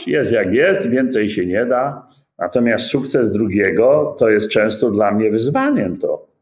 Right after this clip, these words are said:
on potrafi, to dlaczego ja nie potrafię?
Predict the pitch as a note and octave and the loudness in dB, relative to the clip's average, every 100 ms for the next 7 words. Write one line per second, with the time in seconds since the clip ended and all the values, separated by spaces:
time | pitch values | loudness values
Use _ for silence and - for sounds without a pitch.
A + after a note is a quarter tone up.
0 | - F#2+ G#2+ G#2+ G#2 G2 F#2 - A2+ G#2 | -6 -2 0 0 0 0 0 -2 -2 -2
1 | G2 F#2+ - G#2 A#2 G3 C#4 A3 - - | 0 0 -2 0 2 2 2 0 -6 -12
2 | - - - | -14 -18 -18